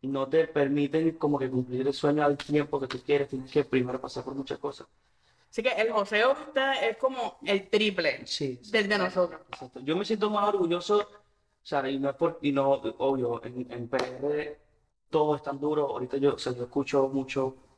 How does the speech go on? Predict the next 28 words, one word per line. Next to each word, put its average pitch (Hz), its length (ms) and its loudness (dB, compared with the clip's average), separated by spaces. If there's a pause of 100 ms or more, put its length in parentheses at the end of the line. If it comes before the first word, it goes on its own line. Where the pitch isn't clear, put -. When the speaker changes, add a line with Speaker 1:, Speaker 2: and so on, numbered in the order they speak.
(140)
Speaker 1:
artistas 131 380 -2
de 127 60 0
P 131 120 4
R 127 160 2
durísimo, 139 500 0 (480)
pero 170 180 2
siempre 170 320 0
he 180 60 0
dicho 185 180 -4
como 170 200 -2
que, 143 60 -4
"Wow, 156 380 2
el, 139 140 0
el 135 100 0
puertorriqueño 139 540 -2
la 151 80 -4
tiene 151 220 -6
fácil". - 600 -20 (380)
Primero, 214 680 0 (100)
la 147 220 0
mata 151 260 2
del 175 80 0
reggaetón 160 300 -2
está 165 120 -10
allá. 127 180 -10 (400)
Speaker 2:
Ujú. 220 280 -4
Speaker 1:
Eh, 139 400 2
si, 143 180 -6